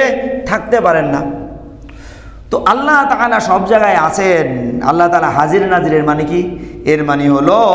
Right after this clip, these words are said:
সব কিছুর ইলম, জ্ঞানগতভাবে জানার ভিত্তিতে আল্লাহ তাআলা সব জায়গায় আছেন।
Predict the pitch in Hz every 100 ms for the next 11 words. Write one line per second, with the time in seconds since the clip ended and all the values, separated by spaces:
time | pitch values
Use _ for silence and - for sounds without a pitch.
0 | 202 208 - - - - 196 262 277 269
1 | 269 254 226 196 165 185 240 226 170 131
2 | 120 - 143 185 247 247 226 220 214 196
3 | 190 190 175 - 208 254 254 240 220 247
4 | 294 277 262 233 196 175 160 156 139 135
5 | -